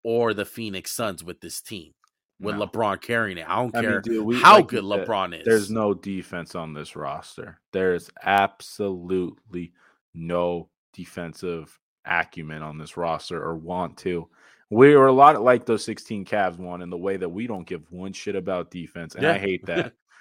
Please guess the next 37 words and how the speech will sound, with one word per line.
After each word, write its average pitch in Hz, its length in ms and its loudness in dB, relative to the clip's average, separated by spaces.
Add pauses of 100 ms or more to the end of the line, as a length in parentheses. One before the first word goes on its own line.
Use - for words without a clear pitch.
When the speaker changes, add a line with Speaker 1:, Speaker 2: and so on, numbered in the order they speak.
(200)
Speaker 2:
And 107 160 2
that 143 180 8
Speaker 1:
Yeah. 139 60 -2
Speaker 2:
year 151 160 4
we 143 160 2
won 139 300 2
a 127 40 -2
championship 120 800 -4
in 107 100 0
the 120 80 0
bubble, 113 460 4
even 123 280 -4
that 131 200 6
whole 147 180 4
year, 139 360 2 (580)
it 131 80 6
was 107 260 2
locked 113 460 6
down. 104 400 4
Avery 117 340 -2
Bradley, 104 480 4
who 120 140 -6
still 180 240 -4
has 117 180 2
some 92 140 -14
defensive 85 460 -14
ability, 85 520 -10
I 104 140 -2
agree, - 420 -10 (420)
but 107 140 4
he's 110 180 -6
just 113 240 -8
lost 107 300 4
a - 60 -18
step - 260 -6
on 101 140 -8
offense. 90 580 -12